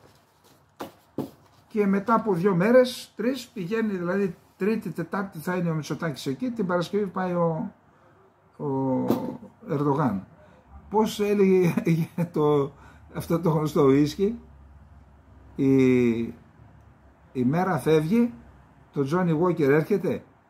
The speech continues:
ο Μητσοτάκης φεύγει από το Βερολίνο και ο Ερντογάν έρχεται.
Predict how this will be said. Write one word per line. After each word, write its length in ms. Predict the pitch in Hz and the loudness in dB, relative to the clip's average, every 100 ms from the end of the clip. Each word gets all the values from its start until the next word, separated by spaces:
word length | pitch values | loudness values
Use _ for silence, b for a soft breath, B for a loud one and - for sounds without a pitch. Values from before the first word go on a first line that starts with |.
| _ _ _ - | _ _ _ -6
ο 180 | 151 151 | -4 -2
Μητσοτάκης 600 | 156 160 139 196 170 131 | -2 -2 0 0 0 0
φεύγει 520 | 160 175 147 190 233 - _ _ | 2 2 4 2 0 -12 _ _
από 160 | - 120 | -16 -8
το 120 | 143 | -4
Βερολίνο 640 | 127 123 120 147 202 226 240 - | 0 2 2 2 0 -2 -8 -6
και 80 | 165 | -2
ο 40 | |
Ερντογάν 360 | 139 143 170 175 | 0 0 0 2
έρχεται. 460 | 143 135 214 - | 0 0 -6 -10